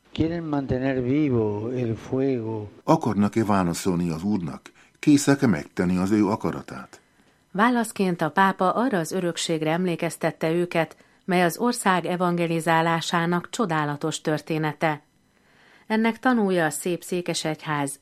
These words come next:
Speaker 3: de még inkább a szeretet élő köveiből emelt templom,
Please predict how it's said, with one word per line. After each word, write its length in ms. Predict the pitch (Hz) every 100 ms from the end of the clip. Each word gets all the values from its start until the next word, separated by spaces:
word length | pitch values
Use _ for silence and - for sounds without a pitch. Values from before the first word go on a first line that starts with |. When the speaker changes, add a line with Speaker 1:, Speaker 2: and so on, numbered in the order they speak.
| 180
Speaker 3:
de 180 | 170
még 260 | 175 190 190
inkább 480 | 185 180 185 185 -
a 120 | 196
szeretet 580 | 190 - 240 208 185 175
élő 400 | 208 208 180 156
köveiből 600 | - 165 160 156 156 151
emelt 360 | 151 156 151 -
templom, 520 | 175 175 180 170